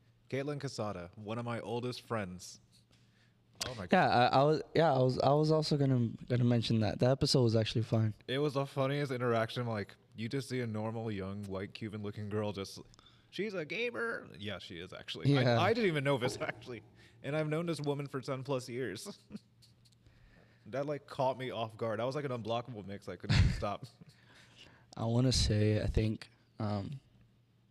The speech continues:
Speaker 2: my favorite episode, obviously, was the episode sixty-nine.
Speaker 1: <laughs> The, the,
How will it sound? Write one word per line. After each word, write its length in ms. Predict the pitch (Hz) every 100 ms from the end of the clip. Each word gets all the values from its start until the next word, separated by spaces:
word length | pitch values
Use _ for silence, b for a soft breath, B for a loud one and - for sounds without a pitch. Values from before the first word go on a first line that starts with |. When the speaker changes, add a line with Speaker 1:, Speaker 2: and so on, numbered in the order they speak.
| _ _ _ _ _ _ - _ _ _ _ _ _ -
Speaker 2:
my 380 | - 113 110 113
favorite 440 | 107 113 110 110 104
episode, 580 | 113 113 120 110 110 - -
obviously, 560 | 117 117 113 110 113 110
was 500 | 110 110 107 - - b b b b 147
the 460 | 113 107 104 185 - B B B B B - - _ _ -
episode 340 | 113 113 120
sixty-nine. 640 | 113 120 - 117 117 120 117 _ -
Speaker 1:
<laughs> 580 | 147 - - - - -
The, 180 | 190 -
the, 360 | 160 160 139 170